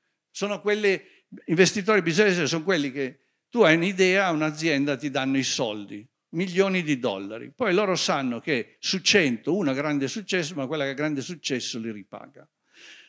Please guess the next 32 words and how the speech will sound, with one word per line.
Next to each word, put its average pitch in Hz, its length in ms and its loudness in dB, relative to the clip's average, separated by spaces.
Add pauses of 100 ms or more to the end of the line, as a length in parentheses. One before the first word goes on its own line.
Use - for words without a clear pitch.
(180)
Uno 294 240 6
dei 208 160 4
problemi 185 480 4
che 160 100 0
radicono 151 560 2
loro, 143 320 4
lo 131 160 -6
so 123 280 -4
perché 104 680 -14
ci - 120 -20
ho - 20 -14
avuto 104 160 -16
a - 20 -18
che 117 120 -16
fare, 107 400 -20 (320)
con 262 180 6
le 233 80 4
aziende 190 440 0
italiane, 139 680 -4
non 196 200 -2
è 196 80 2
le 147 80 0
aziende, 117 520 -6
con 196 100 -4
la 190 80 0
mentalità 180 560 -4
italiana, 135 720 -8 (220)
noi 214 300 0
abbiamo 170 320 -2
paura 151 320 -6
di 147 80 -10
fallire. 117 640 -14